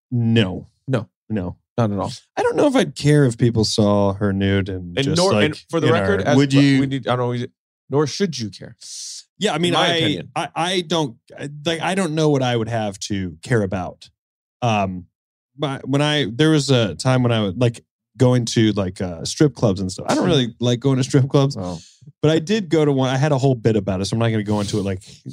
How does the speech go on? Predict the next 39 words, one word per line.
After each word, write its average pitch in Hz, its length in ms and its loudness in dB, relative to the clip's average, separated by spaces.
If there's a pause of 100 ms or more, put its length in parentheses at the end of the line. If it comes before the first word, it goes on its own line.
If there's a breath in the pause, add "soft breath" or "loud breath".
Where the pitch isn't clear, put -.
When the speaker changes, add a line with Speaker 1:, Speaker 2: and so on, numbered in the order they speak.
(160)
Speaker 1:
you 107 80 -4
know, 95 60 -4
it's 90 120 -8
a 95 60 -6
thing. 95 340 -6
But 123 100 0
Speaker 2:
He 120 60 2
Speaker 1:
I 117 60 2
Speaker 2:
saw, 131 200 4
he - 60 -4
Speaker 1:
I 131 120 2
Speaker 2:
saw 131 160 2
a 110 40 -2
poltergeist. 80 680 -8 (180 loud breath)
Speaker 1:
I 170 80 -2
went 196 280 2
to 180 180 6
a 165 80 6
strip - 320 0
club, 107 440 0 (200)
and 113 560 -2
you 120 260 0
could, 113 640 2
like, 92 360 -2
touch - 400 -4
the 98 80 -2
girls, 120 640 0 (400 loud breath)
<laughs> - 40 -10
which 147 160 2
sounds 143 360 2
Speaker 2:
The, 151 160 2
Speaker 1:
insane 151 520 2
to 139 100 4
say 143 240 0
Speaker 2:
the, 139 60 -2
Speaker 1:
that. 147 200 -6 (100)
I 127 120 2
Speaker 2:
the 127 60 4
Speaker 1:
understand. 135 440 0